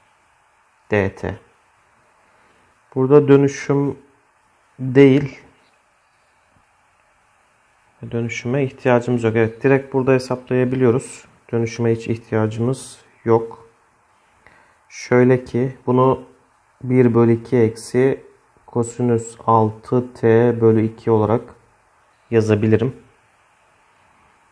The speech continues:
D T. Bir bölü ikinin integrali t bölü iki. Kosinüsün integrali sinüstür. Sinüs altı t bölü iki.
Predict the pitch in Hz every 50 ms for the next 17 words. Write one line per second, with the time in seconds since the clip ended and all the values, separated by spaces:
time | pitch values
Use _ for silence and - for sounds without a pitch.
0 | _ _ _ _ _ _ _ _ _ _ _ _ _ _ _ _ _ _ _ _
1 | _ _ _ _ _ _ _ _ - 120 113 117 110 104 104 104 - - - 104
2 | 113 131 123 - _ _ _ _ _ _ _ _ - 123 131 131 127 131 135 131
3 | 131 131 - - 135 131 127 123 123 123 - - 127 120 113 - 120 117 110 117
4 | 117 113 113 110 110 - - - _ - - 117 117 117 120 117 113 113 107 104
5 | 101 98 - - 113 - - - 123 131 127 - - _ _ _ _ _ _ _
6 | _ _ _ _ _ _ _ - 123 120 - - 139 139 135 135 - 143 143 135
7 | - 131 127 123 - - 131 120 123 127 127 127 135 131 - - - - 131 127
8 | 113 113 - - - - 127 131 131 - - - - 117 113 110 110 - - -
9 | - 110 110 107 104 107 - - 127 123 - - - 117 113 117 123 131 120 113
10 | 113 113 110 107 101 101 - - 117 110 - - - 123 131 147 147